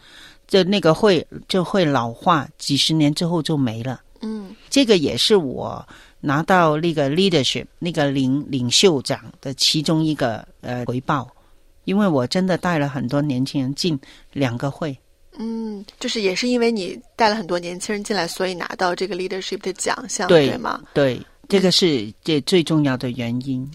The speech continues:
Speaker 2: 那在邀请他们加入的这个过程中啊，
Speaker 1: 嗯。
Speaker 2: 会遇到一些阻碍吗？比如说很多年轻人可能会说：“哎呀，我工作忙呀，或者我要带孩子呀。”
Speaker 1: 嗯，
Speaker 2: 各种各样的理由啊，
Speaker 1: 嗯。
Speaker 2: 有没有遇到这样？
Speaker 1: 对，有的，也，
Speaker 2: 嗯。
Speaker 1: 一定有的。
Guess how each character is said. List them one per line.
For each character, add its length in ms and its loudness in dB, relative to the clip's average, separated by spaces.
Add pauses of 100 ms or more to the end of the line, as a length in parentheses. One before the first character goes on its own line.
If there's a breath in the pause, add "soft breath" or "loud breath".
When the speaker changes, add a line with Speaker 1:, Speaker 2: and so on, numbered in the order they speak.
(220 loud breath)
Speaker 2:
那 120 -2
在 280 4
邀 160 2
请 180 -6
他 160 -8
们 120 -6
加 180 2
入 140 2
的 80 -2
这 100 -4
个 100 -6
过 160 0
程 220 -8
中 160 -6
啊， 120 -2
Speaker 1:
嗯。 40 -8
Speaker 2:
会 200 0
遇 100 -2
到 140 2
一 60 0
些 180 0
阻 200 -6
碍 200 0
吗？ 80 -6
比 140 -8
如 120 -4
说 200 -2 (260 loud breath)
很 120 -4
多 120 6
年 180 2
轻 160 2
人 100 4
可 80 -4
能 120 -2
会 180 0
说 240 2
：“哎 80 2
呀， 120 4
我 120 2
工 200 -2
作 160 4
忙 300 -6
呀， 200 0
或 120 -4
者 100 4
我 100 6
要 120 4
带 220 4
孩 180 0 (100)
子 120 6
呀。” 160 4 (240 loud breath)
Speaker 1:
嗯， 80 0
Speaker 2:
各 80 6
种 180 4
各 80 2
样 140 6
的 80 6
理 160 0
由 160 2
啊， 160 6
Speaker 1:
嗯。 40 -2
Speaker 2:
有 120 -2
没 140 6
有 240 4
遇 140 -2
到 140 4
这 80 2
样？ 140 2
Speaker 1:
对， 300 -4
有 40 6
的， 60 -4
也， 20 -10
Speaker 2:
嗯。 60 -14
Speaker 1:
一 100 4
定 220 6
有 180 2
的。 260 -6